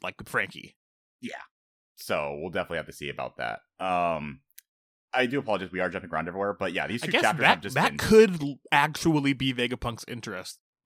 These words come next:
Speaker 1: with them.
Speaker 2: Yeah,
Speaker 1: Is Frankie.
Speaker 2: exactly.
Speaker 1: So that would make sense.
Speaker 2: Mm-hmm. And then they're like, "No, we want this poneglyph, or maybe we want, uh," what I was thinking, like, maybe, like, does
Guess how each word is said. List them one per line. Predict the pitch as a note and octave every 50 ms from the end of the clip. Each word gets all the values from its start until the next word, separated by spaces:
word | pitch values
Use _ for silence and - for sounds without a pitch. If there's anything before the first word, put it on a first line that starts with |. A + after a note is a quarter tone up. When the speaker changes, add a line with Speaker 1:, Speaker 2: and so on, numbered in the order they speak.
| _ -
Speaker 1:
with | - A#2 A2+ G#2
them. | - G2 F#2+ E3
Speaker 2:
Yeah, | E3 A2 - - _ _ _ _
Speaker 1:
Is | - C3+ G#2+
Frankie. | - A2+ G2 -
Speaker 2:
exactly. | D3+ D3+ C3 - - E2+ - _ -
Speaker 1:
So | - D3+
that | C#3+ E3
would | E3 C#3
make | B2 A2+ A2 -
sense. | - A2 F2+ D2+ D#2 - - - - _ _ _ _ _ -
Speaker 2:
Mm-hmm. | F#2+ F#2 F2+ F2 E2+ - _ _ _ _ _ _ _ _ -
And | A#2 B2
then | B2+ A#2 A#2 A2
they're | G2+ A2+ A#2+ B2
like, | A2+ G#2 G2 -
"No, | B2 A#2+ G2+
we | F#2+ G2+
want | F#2+ F#2+ F#2+ F#2 F2+ -
this | F#2+ F2 E2 - - - _ -
poneglyph, | - G#2 G2+ F2+ D#2+ D#2 C#2+ C#2 -
or | D#2+ D#2 D2
maybe | D#2+ F2 F2
we | E2+ E2+ E2 E2
want, | D#2 D#2 D#2+ D#2 D2 -
uh," | - D2+ D2+ C#2+ C#2+ C#2 C#2 C#2 C2+ - _ _ _ _ _ _
what | - G#2+ B2+ B2 - G2+
I | B2+
was | C#3+ C#3+ C3+
thinking, | C#3 B2 A#2 G#2
like, | G2+ F#2+
maybe, | G2+ G2 F#2+ G2
like, | F#2 F2 - -
does | G#2+ G#2+ G2 F#2 - -